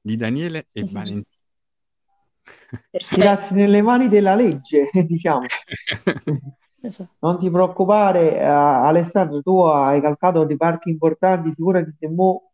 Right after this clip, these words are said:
Speaker 4: due opinionisti come noi ti possono mettere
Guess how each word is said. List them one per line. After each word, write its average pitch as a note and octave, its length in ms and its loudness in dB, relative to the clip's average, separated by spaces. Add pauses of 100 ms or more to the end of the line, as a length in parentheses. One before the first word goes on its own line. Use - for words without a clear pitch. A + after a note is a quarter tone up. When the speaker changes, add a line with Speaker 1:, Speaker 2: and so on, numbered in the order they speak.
(160)
Speaker 4:
due E3+ 220 2
opinionisti F3 800 2
come E3 260 2
noi F3 400 2
ti D#3 100 0
possono D#3 500 0
mettere D3 840 2